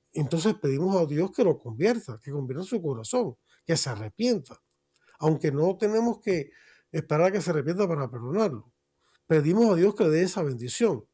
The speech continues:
que le conceda su conver-, conversión. Y si está dentro de nuestras posibilidades, hacerles el bien. Pedirle a Dios que no lo castigue.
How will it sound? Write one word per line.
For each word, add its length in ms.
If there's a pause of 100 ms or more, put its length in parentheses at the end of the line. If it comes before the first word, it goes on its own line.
(480)
que 100
le 140
conceda 360
su 180
conver-, 420
conversión. 640 (420)
Y 200
si 260
está 340
dentro 380
de 60
nuestras 300
posibilidades, 880 (140)
hacerles 440
el 100
bien. 380 (600)
Pedirle 380
a 40
Dios 300
que 100
no 120
lo 160
castigue. 600